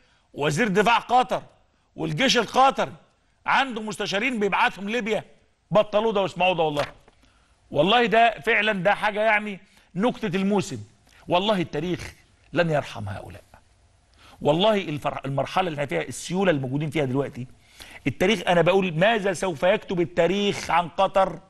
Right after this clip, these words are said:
بعد عشرات السنين؟ ماذا سوف يكتب التاريخ عن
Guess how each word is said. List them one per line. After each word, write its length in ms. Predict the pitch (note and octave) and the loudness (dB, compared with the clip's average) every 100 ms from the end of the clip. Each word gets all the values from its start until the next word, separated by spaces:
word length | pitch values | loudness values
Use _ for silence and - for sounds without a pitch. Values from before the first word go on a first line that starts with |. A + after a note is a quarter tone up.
| _ _ _ _ _ - | _ _ _ _ _ -2
بعد 600 | B2+ F#3+ E3+ D3+ B2 A#2+ _ _ _ _ _ | 2 2 2 -4 -16 -20 _ _ _ _ _
عشرات 400 | C#3 D#3 E3 F3 | -2 0 0 -4
السنين؟ 520 | C#3 - C3+ B2 F#2 - _ _ _ - - | -8 -10 -8 -8 -10 -16 _ _ _ -20 -10
ماذا 480 | D#3 G3 B3 G3+ G3+ | 2 4 4 0 -4
سوف 280 | - F3+ F#3 | -4 -4 -2
يكتب 440 | G#3+ - - F3+ | -2 -2 -8 -6
التاريخ 640 | F3 - F3 G#3 A3+ - | -8 -2 -2 0 -2 -2
عن 420 | D3+ E3+ G#3 G3 | 0 2 0 -6